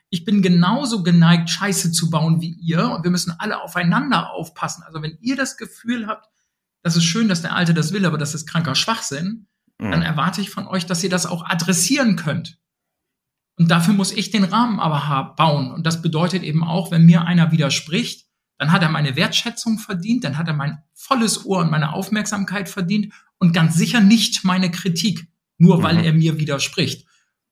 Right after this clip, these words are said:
Speaker 1: Und das musst du aber auch erstmal als Führungskraft durchhalten. Dass, dass du eine Besprechung hast und du siehst jemandem an,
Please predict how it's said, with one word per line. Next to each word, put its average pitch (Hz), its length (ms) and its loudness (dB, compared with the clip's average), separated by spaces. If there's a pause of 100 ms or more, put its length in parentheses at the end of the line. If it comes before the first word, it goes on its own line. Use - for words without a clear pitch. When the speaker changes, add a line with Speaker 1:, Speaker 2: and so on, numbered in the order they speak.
(200)
Speaker 1:
Und 170 100 -2
das 170 160 4
musst 196 160 0
du 170 60 -2
aber - 140 -4
auch 240 120 0
erstmal 170 260 0
als 151 120 -4
Führungskraft - 580 -2
durchhalten. 160 680 0 (580)
Dass, 160 280 -4 (220)
dass - 160 0
du 165 80 0
eine 151 180 4
Besprechung 190 560 0
hast 220 180 2
und 170 140 2
du 151 60 2
siehst 165 400 2
jemandem 156 480 2
an, 220 580 2